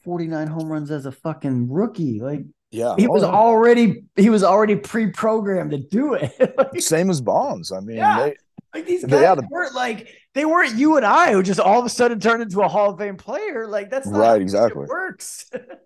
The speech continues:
Speaker 2: No. Yeah, that, believe me, there were tons of guys taking steroids that never made it out of A
Speaker 1: Yeah,
Speaker 2: ball,
Speaker 1: ex-, I,
Speaker 2: you
Speaker 1: I
Speaker 2: know?
Speaker 1: saw it in fucking college, like, dude.
Speaker 2: <laughs> Yeah.
Speaker 1: All right, good luck.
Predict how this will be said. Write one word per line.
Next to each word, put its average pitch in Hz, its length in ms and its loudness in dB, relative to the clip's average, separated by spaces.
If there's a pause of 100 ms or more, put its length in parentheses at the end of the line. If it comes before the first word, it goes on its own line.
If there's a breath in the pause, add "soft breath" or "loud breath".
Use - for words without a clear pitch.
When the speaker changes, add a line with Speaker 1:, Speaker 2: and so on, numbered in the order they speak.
(120)
Speaker 2:
No. 104 520 -4
Yeah, 156 200 2
that, 160 180 -6
believe 214 220 0
me, 202 80 -2
there 190 120 2
were 190 60 -6
tons 233 320 -4
of 196 80 -10
guys 165 240 -2
taking 165 220 -8
steroids 175 480 -6
that 143 80 -14
never 160 240 -8
made 160 160 -4
it 160 80 -4
out 147 100 0
of 135 100 0
A 143 120 -6
Speaker 1:
Yeah, 226 160 -2
Speaker 2:
ball, 370 160 0
Speaker 1:
ex-, 220 120 -16 (120)
I, 226 140 -10
Speaker 2:
you - 60 -6
Speaker 1:
I 262 60 -4
Speaker 2:
know? 262 60 -6
Speaker 1:
saw 311 480 -8
it 320 80 -10
in 302 160 -14
fucking 403 320 -8
college, 415 480 -6
like, 196 240 -6
dude. 143 260 -8
Speaker 2:
<laughs> 139 240 -2
Yeah. 120 220 -8 (640)
Speaker 1:
All 190 100 -6
right, 147 340 -2
good 180 140 -4
luck. 180 320 -4